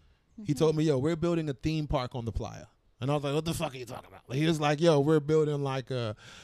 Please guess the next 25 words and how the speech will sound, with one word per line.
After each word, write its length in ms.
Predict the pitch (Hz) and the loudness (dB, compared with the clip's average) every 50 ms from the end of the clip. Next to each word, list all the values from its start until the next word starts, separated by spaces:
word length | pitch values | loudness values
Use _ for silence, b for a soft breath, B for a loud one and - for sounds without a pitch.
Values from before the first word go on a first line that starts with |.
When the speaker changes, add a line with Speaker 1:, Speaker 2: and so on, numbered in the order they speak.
| B B B _ | B B B _
Speaker 1:
a, 200 | 135 127 120 113 - - | -2 -2 -2 -2 -4 -8
a 120 | 123 - | -10 -10
Ferris 540 | - - - 185 190 185 180 180 160 - - | -8 -2 2 4 4 4 4 2 0 0 -4
wheel. 500 | 156 175 175 175 170 170 170 165 165 156 | -2 0 2 2 2 4 4 2 2 2
We're 140 | 147 143 135 | 0 -2 -2
gonna 140 | 143 139 | -2 -4
build, 240 | 139 127 151 147 139 | 0 0 0 0 0
like, 160 | 143 135 - | -2 -4 -4
a 40 | 113 | -6
roller 320 | 107 123 156 180 180 180 165 | -4 -2 -2 -2 -2 -4 -4
coaster, 680 | - 175 175 170 160 - - - 175 170 165 165 160 160 B B B B | -2 0 0 0 0 -2 -4 -4 -2 -2 0 0 -2 -4 B B B B
and 100 | 143 151 | -4 -2
we're 60 | 165 170 | 0 2
gonna 180 | 170 156 147 | 2 0 0
build 320 | 139 127 175 190 196 180 - | -2 0 0 0 0 -2 -2
all 200 | 151 180 202 208 | 0 0 2 4
this 220 | 190 202 190 - - | 4 2 2 2 0
out 200 | 170 175 160 156 | 0 -2 -2 -2
in 60 | 147 | -4
the 80 | 143 151 | -2 0
middle, 220 | 160 165 165 151 | 2 2 2 2
out 180 | 143 143 131 123 | 2 0 -2 -4
in 60 | 131 | -6
the 60 | 127 | -8
desert. 360 | 120 120 131 127 - 87 90 | -6 -6 -6 -6 -6 -8 -12